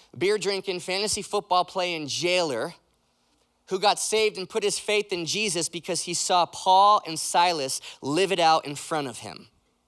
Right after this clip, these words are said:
Take note of the kind of people God likes to save. Everybody. Everybody. You see how just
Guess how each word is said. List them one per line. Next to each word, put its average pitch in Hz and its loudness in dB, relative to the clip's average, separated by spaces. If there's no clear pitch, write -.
Take 202 -2
note 208 2
of 151 -2
the 160 -6
kind 180 -4
of 147 -10
people 160 -8
God 151 -2
likes 143 -2
to 120 -10
save. 107 -4
Everybody. 104 -4
Everybody. 117 -6
You 170 -4
see 247 -2
how 247 4
just 202 -6